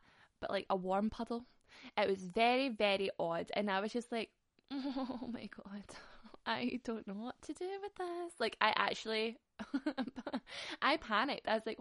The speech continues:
"What the fuck?" So I'm just kind of froze lying there, like, suddenly very, very aware of the situation. And I was like,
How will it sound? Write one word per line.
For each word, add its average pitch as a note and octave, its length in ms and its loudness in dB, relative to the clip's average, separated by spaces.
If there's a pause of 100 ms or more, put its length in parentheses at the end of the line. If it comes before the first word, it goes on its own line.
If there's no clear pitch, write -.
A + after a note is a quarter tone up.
(180)
"What A3 220 -8 (140)
the C#4 80 -12
fuck?" - 420 -6 (400)
So A#3+ 80 2
I'm C4+ 140 4
just E4 160 -4
kind D#4 160 0
of D4 80 -6
froze A#3 460 -2
lying G3+ 260 0
there, G#3 240 -2
like, F#3 160 -4 (240)
suddenly A#3 460 0
very, F#3 480 4
very F#3+ 240 4
aware E3 240 0
of D#3+ 80 -4
the F3+ 80 -16
situation. F3 560 -6
And F#3 100 -6
I F3+ 80 -6
was F3+ 220 -10
like, - 280 -10